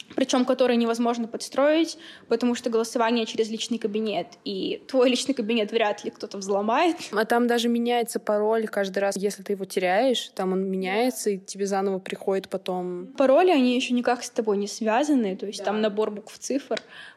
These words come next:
Speaker 1: Поэтому мне кажется, что это максимально честные выборы должны быть, <laughs> вот. Но по поводу грязи, всего, что происходит, мне сначала было сложно. А в прошлом году всё было намного спокойнее.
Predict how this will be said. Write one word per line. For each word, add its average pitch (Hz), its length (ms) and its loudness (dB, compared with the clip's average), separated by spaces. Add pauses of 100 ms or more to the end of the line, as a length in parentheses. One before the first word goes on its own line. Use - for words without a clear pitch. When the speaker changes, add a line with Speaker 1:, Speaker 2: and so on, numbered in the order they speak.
Speaker 1:
Поэтому 240 580 2
мне 233 140 -2
кажется, 254 260 0
что 269 100 2
это 226 300 2
максимально 214 480 -2
честные 196 600 -6
выборы 240 500 -2 (720)
должны 202 500 -2
быть, 277 400 -2
<laughs> - 60 -12
вот. 220 400 2 (300)
Но 277 100 4
по 330 120 4
поводу 330 300 2
грязи, 294 360 2
всего, 277 260 0
что 269 180 -4
происходит, 277 680 2 (200)
мне 269 220 6
сначала 339 380 2
было 277 220 4
сложно. 208 580 -2
А 226 160 4
в 233 80 -4
прошлом 302 300 2
году 262 160 2
всё - 140 -4
было 240 140 2
намного 208 320 -2
спокойнее. - 640 -6